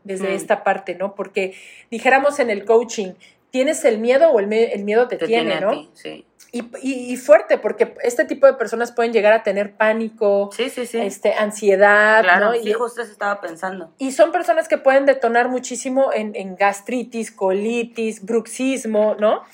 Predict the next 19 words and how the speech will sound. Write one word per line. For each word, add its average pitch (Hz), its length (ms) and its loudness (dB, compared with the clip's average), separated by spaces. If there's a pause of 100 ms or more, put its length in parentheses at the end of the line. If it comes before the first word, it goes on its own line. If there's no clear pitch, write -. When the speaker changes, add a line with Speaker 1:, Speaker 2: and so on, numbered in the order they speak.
(420)
Speaker 1:
Y 247 140 4
empiezan 269 420 4
a, - 20 4
a, 214 500 0
a, 208 40 0
mm, 202 340 -8 (220)
que, 226 100 4
a 214 120 6
buscar 220 360 2
mucho 254 240 -2
el 262 80 6
apoyarse 208 420 2
en 240 80 0
alguien 220 240 0
más 214 180 -2
fuerte 208 280 -6
que 180 180 -6
ellos. 190 400 -8
Entonces, 208 540 0